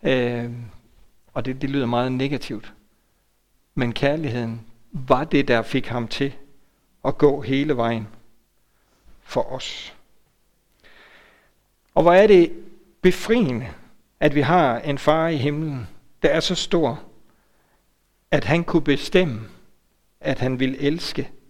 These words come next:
hele sin skabning. At han ville bygge sit rige på en aktiv kærlighed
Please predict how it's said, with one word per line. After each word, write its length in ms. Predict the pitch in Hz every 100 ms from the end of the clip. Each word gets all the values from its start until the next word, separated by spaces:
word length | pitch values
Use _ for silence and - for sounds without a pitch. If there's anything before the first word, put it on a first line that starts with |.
| _ _
hele 520 | - 151 156 165 143 - - _
sin 360 | - 135 113 120 - -
skabning. 480 | - 120 117 - 110 - _ _ _ _ _ _ _ _ _ _ _ _ _ _ _ _ _ -
At 140 | -
han 220 | 123 160
ville 280 | 151 143 123 - - - _ -
bygge 380 | 180 196 147 - - -
sit 320 | - 180 -
rige 380 | 139 151 156 - - - _ _ _ _ _ _ _ _ _ _ _ _ _
på 300 | - 131 127 -
en 200 | 127 - -
aktiv 720 | 165 - - - 135 139 - - -
kærlighed 580 | 123 120 135 107 107